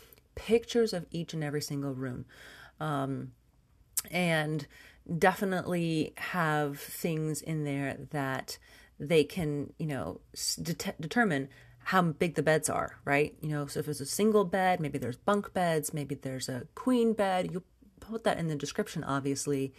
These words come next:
but you wanna be able to show the bedrooms, the living space, the kitchen, um, you know, if there's a, a coffee pot in there, little things like that, that's enough to kinda sway people to go, "Oh, yeah, yeah,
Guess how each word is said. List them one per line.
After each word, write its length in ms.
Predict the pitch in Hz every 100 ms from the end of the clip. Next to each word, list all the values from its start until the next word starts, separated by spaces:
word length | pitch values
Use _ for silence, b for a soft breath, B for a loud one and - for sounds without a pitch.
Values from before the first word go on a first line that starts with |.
| B B B B
but 320 | 170 151 139 - _ _ _ -
you 220 | 170 202
wanna 300 | 190 202 220
be 80 | 208
able 140 | 190
to 60 | -
show 320 | 160 143 -
the 80 | 139
bedrooms, 640 | 139 175 226 254 262 262
the 160 | - 147
living 460 | 131 131 190 254 247
space, 500 | - 233 226 240 -
the 140 | 226
kitchen, 800 | - - 254 254 247 240 233 226 B B B B -
um, 640 | 165 151 147 139 135 131 - - -
you 80 |
know, 140 | 170 147
if 140 | 139
there's 320 | 165 156 147
a, 280 | 151 139 127 -
a 80 | -
coffee 500 | - - 254 254 160
pot 360 | - 147 135
in 240 | - 143 139
there, 200 | 98 -
little 500 | 185 233 349 359 294
things 360 | - 226 214 -
like 220 | 160 -
that, 300 | 143 202 247 B B B -
that's 180 | 180
enough 320 | 185 170 175 -
to 80 | 180
kinda 260 | 185 175
sway 280 | - - 175
people 260 | 170 165 165
to 80 |
go, 160 | 156 139
"Oh, 260 | 151 185 214
yeah, 200 | 147 165
yeah, 180 | 185 190